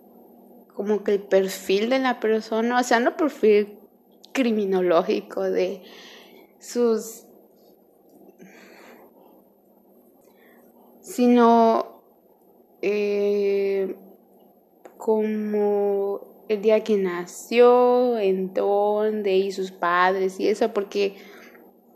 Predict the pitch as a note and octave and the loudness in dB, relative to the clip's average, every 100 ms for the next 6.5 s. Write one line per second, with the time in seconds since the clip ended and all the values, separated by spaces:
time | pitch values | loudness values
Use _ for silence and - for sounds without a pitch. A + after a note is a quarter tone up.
0 | - B3 B3 B3 B3+ C#4 D4+ C#4+ - A3+ | 2 6 8 8 6 4 6 4 4 4
1 | A#3 A#3 - - - G#3+ G#3+ A3+ B3 D4 | 4 4 -2 -14 -4 0 6 6 6 4
2 | B3+ A3+ A3+ A3 G3 F#3+ G3 B3 - A#3 | 2 2 0 0 2 2 0 -4 0 2
3 | A3 G3+ G3+ G3+ G3 G3+ A3 A#3+ A#3 A#3+ | 2 -2 -2 -2 -2 -2 0 -2 -2 -4
4 | B3+ B3+ - - G3 G3 F#3+ F#3+ - G3 | -4 -6 -12 -10 -6 -4 -4 -6 -6 -6
5 | G3+ G#3+ A3 G3 F#3 F3+ - F#3+ A#3 - | -6 -6 -8 -6 -4 -4 -4 -2 -4 -6
6 | D#4 F4 F#4+ - | -6 -4 -4 -8